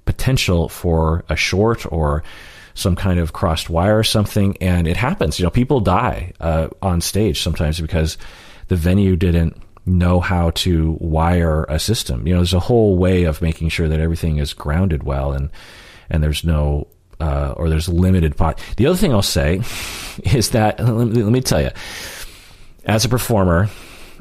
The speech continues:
um, especially when I was performing all the time, I learned that I needed to bring my own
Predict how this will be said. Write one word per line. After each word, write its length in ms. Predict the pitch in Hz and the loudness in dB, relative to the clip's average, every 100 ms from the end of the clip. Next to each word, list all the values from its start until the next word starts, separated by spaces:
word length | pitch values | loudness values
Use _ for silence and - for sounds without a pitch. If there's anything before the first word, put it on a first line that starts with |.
| - | -4
um, 380 | 98 95 90 90 | 2 4 4 2
especially 380 | - 123 131 139 | 0 0 0 2
when 100 | 98 | 2
I 40 | |
was 100 | 82 | 2
performing 420 | - - 104 95 90 | 0 0 2 4 4
all 80 | |
the 60 | 82 | 2
time, 360 | - 107 85 82 | 0 0 0 0
I 180 | 101 131 | 0 2
learned 540 | 110 110 95 80 85 - | 2 4 2 0 -2 -4
that 380 | 87 82 80 - - - - - - | -2 0 0 -4 -14 -20 -20 -20 -6
I 180 | - 117 | 0 2
needed 260 | 131 113 87 | 2 2 2
to 80 | |
bring 640 | 80 95 98 95 87 87 87 - - | 2 2 4 4 4 2 0 -10 -6
my 300 | 95 92 90 | 0 2 2
own 580 | 78 113 110 104 98 | 2 2 4 4 2